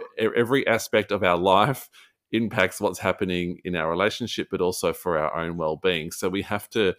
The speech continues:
slow down as best we can. And this is not easy to do, of course, but, and then have a look at all aspects of our life and go, "Okay, what's, what's the connection here?" If I'm flogging myself and working really hard and then not having, um, not having any downtime, not doing my well-being stuff,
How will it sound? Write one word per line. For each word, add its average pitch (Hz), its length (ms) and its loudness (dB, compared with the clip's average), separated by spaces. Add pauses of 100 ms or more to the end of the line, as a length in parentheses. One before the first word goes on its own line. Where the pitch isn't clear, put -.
(340)
slow 104 440 2
down 87 360 2
as 87 100 -6
best - 260 -6
we 80 80 -6
can. 82 300 -6
And 85 180 -6
this - 120 -16
is - 80 -12
not 135 180 2
easy 95 220 0
to 90 100 -2
do, 95 220 0
of 101 100 -6
course, 147 400 -2
but, - 260 0
and 98 140 -4
then 98 120 -2
have 113 180 0
a 113 60 6
look 101 200 -2
at 98 60 0
all 110 180 0
aspects 104 400 -6
of 85 80 -4
our 82 80 -2
life 87 240 -2
and 95 80 -12
go, 90 200 0
"Okay, 90 280 -4
what's, 90 340 -6 (280)
what's - 180 -4
the 117 80 -6
connection 92 460 -8
here?" 87 220 -4
If 82 100 -8
I'm 95 160 -2
flogging 92 340 -2
myself 85 520 -2
and 80 260 -6
working 107 320 0
really 92 240 0
hard 90 340 0
and 82 100 -2
then 92 120 0
not 98 180 -2
having, 87 400 -2 (480)
um, 85 240 -4
not 104 220 -4
having 95 240 -4
any 90 160 -4
downtime, 107 720 0 (140)
not 92 240 -6 (200)
doing 92 460 -4
my 85 200 -4
well-being 92 460 0
stuff, 90 240 -4